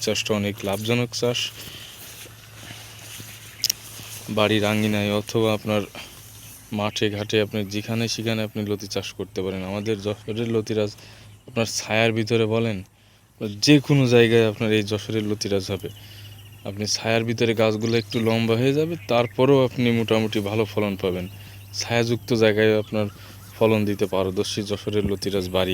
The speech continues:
একটা। তো বন্ধুরা, ভিডিও, আমার ভিডিওটি যদি আপনাদের ভালো লেগে থাকে, অবশ্যই সাবস্ক্রাইব করবেন আমার চ্যানেলটি, একটি লাইক দেবেন এবং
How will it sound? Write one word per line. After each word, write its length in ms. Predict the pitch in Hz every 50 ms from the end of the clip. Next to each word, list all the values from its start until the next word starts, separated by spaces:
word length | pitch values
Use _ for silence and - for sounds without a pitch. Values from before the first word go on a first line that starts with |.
| 90 90
একটা। 220 | - - - - - - - - - - - - - - - - - - - - - - - - - - - - - - - - - - -
তো 80 | 117 110 107 104 - - - - - - - - - - - - - - 101 104
বন্ধুরা, 340 | 107 110 113 113 113 120 117 117 117 - 101 101 - - 104
ভিডিও, 200 | 107 107 110 110 107
আমার 160 | 107 113 113 107 107
ভিডিওটি 300 | 104 107 117 113 110 117 107
যদি 140 | 110 101 107 110
আপনাদের 280 | 101 113 110 104 107 104 95
ভালো 140 | 98 104 113 113 113
লেগে 160 | 113 110 104 -
থাকে, 180 | 113 107 107 113 117 - - - - - - - - - 104
অবশ্যই 340 | 101 107 - - 123 113 - -
সাবস্ক্রাইব 460 | 110 101 - - - 107 107 110 104 - -
করবেন 280 | 113 110 107 113 113 117 123 - - - _ _ _ - _
আমার 160 | 104 104 107 101 -
চ্যানেলটি, 440 | - 101 101 107 107 107 - - 113 120 123 - - - - - 104
একটি 160 | 101 - - 104
লাইক 180 | 101 98 104 104 107 110
দেবেন 180 | 113 113 113 110 110
এবং 100 | 110